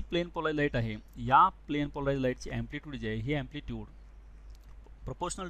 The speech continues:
to E naught cos phi square याला असते, Proportional असते. Let us now consider the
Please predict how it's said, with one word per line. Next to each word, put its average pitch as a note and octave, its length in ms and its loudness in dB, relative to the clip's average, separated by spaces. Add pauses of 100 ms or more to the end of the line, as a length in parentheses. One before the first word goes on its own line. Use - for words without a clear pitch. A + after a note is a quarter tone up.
to B2+ 80 -4 (680)
E D3+ 80 4
naught E3 280 2 (140)
cos B2 320 -4 (180)
phi G#2 320 0
square A2+ 420 -6
याला A#2+ 180 0
असते, D#3 220 -2 (180)
Proportional B2+ 360 -10
असते. B2 220 -8 (1500)
Let F#3 160 4
us G#3 160 0
now F3 80 8 (140)
consider D#3+ 420 2
the F3 100 8